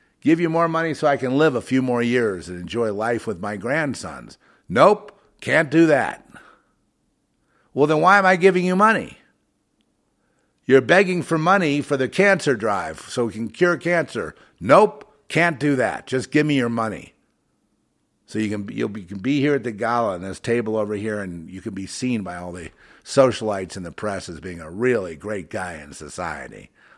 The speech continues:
Oh, ho, ho, ho. Anyway,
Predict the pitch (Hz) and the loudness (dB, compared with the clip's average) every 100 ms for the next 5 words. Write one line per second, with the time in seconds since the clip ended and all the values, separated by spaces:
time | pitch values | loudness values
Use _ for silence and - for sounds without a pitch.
0 | - 120 120 110 101 107 101 - 101 90 | -4 0 2 0 -2 -4 -4 -6 -6 -6
1 | 82 - 85 67 - - _ _ _ _ | -8 -10 -10 -10 -16 -20 _ _ _ _
2 | _ _ _ _ _ _ _ _ _ _ | _ _ _ _ _ _ _ _ _ _
3 | _ _ _ _ _ _ _ _ _ _ | _ _ _ _ _ _ _ _ _ _
4 | _ _ _ _ _ _ _ _ _ _ | _ _ _ _ _ _ _ _ _ _
5 | _ _ _ _ _ _ _ _ _ - | _ _ _ _ _ _ _ _ _ -14
6 | 78 76 65 50 50 | -10 -10 -12 -16 -18